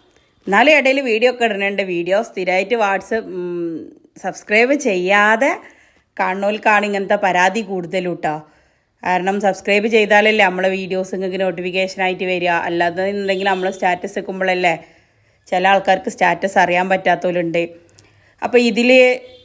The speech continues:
ഇതെല്ലാം നമ്മളെ കഫ്താനിന് അടിപൊളിയായിട്ട് ചേരുന്ന അജ്രക്കിൻ്റെ മെറ്റീരിയലാണ് ഇപ്പം വന്നിട്ടുള്ള പുതിയതാണ്. രണ്ടേ തൊണ്ണൂറാണ്. മൂന്നേ ഇരുപതിൻ്റെ കിട്ടിയിട്ടില്ല. മൂന്നേ ഇരുപതിൻ്റെ ഓൾഡ് സ്റ്റോക്ക് ഒരു രണ്ട് മൂന്നെണ്ണം ഉണ്ട്. അപ്പൊ അത് വേണ്ടവർക്ക് അത്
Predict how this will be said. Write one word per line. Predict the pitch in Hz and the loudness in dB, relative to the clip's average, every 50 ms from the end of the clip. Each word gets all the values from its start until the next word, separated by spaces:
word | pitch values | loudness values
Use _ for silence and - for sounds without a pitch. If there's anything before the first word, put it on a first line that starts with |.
| - - | -12 -2
ഇതെല്ലാം | 196 240 247 240 240 247 269 285 277 - - - _ _ _ _ _ _ _ _ _ _ _ _ _ - | 2 4 4 6 6 6 4 4 0 -4 -18 -20 _ _ _ _ _ _ _ _ _ _ _ _ _ -8
നമ്മളെ | 196 196 190 196 196 - 208 | -4 -2 -2 -2 0 0 0
കഫ്താനിന് | 208 - - - - - 233 233 240 240 247 240 202 - - 190 | 0 0 -4 -6 2 4 4 4 4 2 0 -2 -4 -4 -2 -4
അടിപൊളിയായിട്ട് | 190 180 165 160 226 240 202 202 196 196 202 196 180 202 202 - - | -4 -4 -4 -4 -4 -4 -2 -4 -4 -2 -2 -4 -6 -6 -10 -8 -6
ചേരുന്ന | 185 180 180 170 170 185 190 190 - - _ _ _ - 180 | -4 -4 -4 -4 -4 -2 -4 -4 -4 -6 _ _ _ -10 -10
അജ്രക്കിൻ്റെ | 170 160 185 180 160 190 185 185 190 196 | -8 -6 -6 -8 -6 -6 -4 -4 -2 -4
മെറ്റീരിയലാണ് | 185 - - 170 165 170 175 175 170 170 170 175 185 185 | -4 -4 -6 -8 -6 -4 -4 -4 -4 -4 -4 -4 -6 -6
ഇപ്പം | - - 180 175 175 | -6 -8 -8 -6 -6
വന്നിട്ടുള്ള | 170 175 175 170 180 180 185 170 170 | -4 -4 -6 -6 -4 -4 -4 -6 -6
പുതിയതാണ്. | 170 160 170 170 170 170 160 160 165 - 302 - _ _ _ _ _ _ _ _ _ _ _ _ _ _ _ - 185 | -8 -6 -6 -4 -4 -4 -4 -4 -6 -6 -8 -10 _ _ _ _ _ _ _ _ _ _ _ _ _ _ _ -2 -2
രണ്ടേ | 180 185 180 196 196 208 | 0 2 4 2 4 4
തൊണ്ണൂറാണ്. | 202 202 208 220 220 208 196 190 190 190 190 | 0 0 0 2 4 4 4 4 2 0 0
മൂന്നേ | 185 175 185 185 185 180 185 | -2 -2 0 0 0 0 0
ഇരുപതിൻ്റെ | 190 196 208 208 214 208 196 | -2 -2 -2 -2 -4 -4 -6
കിട്ടിയിട്ടില്ല. | 175 165 180 170 180 180 180 185 185 180 | -8 -8 -8 -6 -4 -2 -2 -2 -2 -2
മൂന്നേ | 170 170 175 175 175 185 185 | -4 -4 -2 -2 -2 -2 -2
ഇരുപതിൻ്റെ | 190 196 202 208 208 202 185 | -2 -4 -4 -2 0 0 0
ഓൾഡ് | 175 170 185 196 | 0 -2 -4 -8
സ്റ്റോക്ക് | - - 208 208 202 - 220 | -6 -4 -4 -4 0 -2 -2
ഒരു | 208 202 208 | 0 0 0
രണ്ട് | 190 185 170 175 170 175 | 0 0 0 -2 -2 -2
മൂന്നെണ്ണം | 180 180 185 190 196 202 202 196 | -2 -2 -2 -2 -2 -2 -2 -2
ഉണ്ട്. | 175 170 165 180 233 - - 170 | -4 -4 -2 -2 -4 -4 -6 -6
അപ്പൊ | - 185 175 170 | -4 -2 -2 -2
അത് | 160 190 208 | -2 -2 0
വേണ്ടവർക്ക് | 208 196 196 185 185 180 - 190 180 | 0 0 0 0 -2 -2 0 -2 -2
അത് | 170 | -2